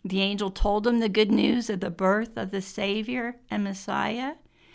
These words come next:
and the shepherds immediately went to find baby Jesus, which the angels told them they would find sleeping in the manger. Father,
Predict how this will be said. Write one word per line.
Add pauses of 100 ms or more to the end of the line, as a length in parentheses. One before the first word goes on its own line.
(300)
and
the
shepherds
immediately
went
to
find
baby
Jesus, (420)
which
the
angels
told
them (160)
they
would
find
sleeping (120)
in
the
manger. (1160)
Father,